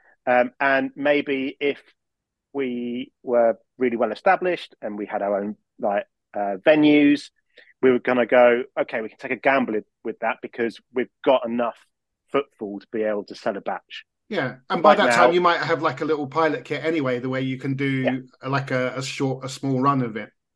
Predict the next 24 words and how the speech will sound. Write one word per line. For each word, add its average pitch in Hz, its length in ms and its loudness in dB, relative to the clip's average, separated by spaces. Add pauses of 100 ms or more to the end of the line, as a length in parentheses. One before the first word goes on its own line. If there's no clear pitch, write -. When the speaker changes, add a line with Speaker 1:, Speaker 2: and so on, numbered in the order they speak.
(460)
Speaker 1:
Yeah, 117 100 -6 (460)
a-, 156 180 2
and 156 140 2 (180)
that 143 140 0
would 117 100 -14
be 131 300 0
a 123 80 -2
lovely 131 320 0
place - 260 -8
to - 80 -12
be, 113 400 -2 (460)
you 120 80 -4
know. 107 180 -2 (180)
But 143 160 -4
right 160 240 4
now, 120 420 0 (500)
you 120 80 -4
know, 113 240 0 (240)
with 117 500 -2 (140)
our 110 240 -6
time 135 320 0
constraints - 800 -4 (220)
of 107 120 -6 (120)
both 107 160 -2